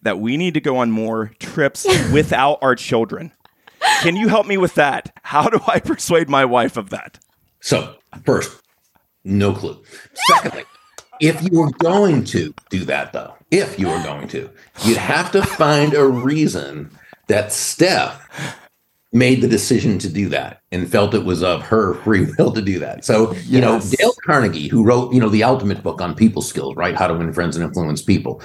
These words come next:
Speaker 2: Mm-hmm.
Speaker 1: Yes.
Speaker 3: The underlying principle of that, of that book was in one sentence that Mister Carnegie wrote, and that is, "Ultimately,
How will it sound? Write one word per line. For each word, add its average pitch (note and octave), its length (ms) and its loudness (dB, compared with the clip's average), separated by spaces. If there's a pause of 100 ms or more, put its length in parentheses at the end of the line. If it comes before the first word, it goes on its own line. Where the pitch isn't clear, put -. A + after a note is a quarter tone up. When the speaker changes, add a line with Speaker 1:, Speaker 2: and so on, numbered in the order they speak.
(100)
Speaker 2:
Mm-hmm. - 120 -10
Speaker 1:
Yes. A2 380 0
Speaker 3:
The F#2 180 -2
underlying C3+ 480 2
principle G#2+ 400 0
of G2 80 2
that, F2+ 220 2
of E2+ 180 0
that E2+ 220 0
book B2+ 160 0
was F2+ 160 -2
in F#2+ 180 0
one C#3+ 220 2
sentence B2+ 380 -2
that - 140 -4
Mister D#2+ 200 -8
Carnegie E2 500 -6 (240)
wrote, F2 380 0
and F2 100 0
that G2 200 2
is, E2+ 360 -2 (220)
"Ultimately, A2+ 840 2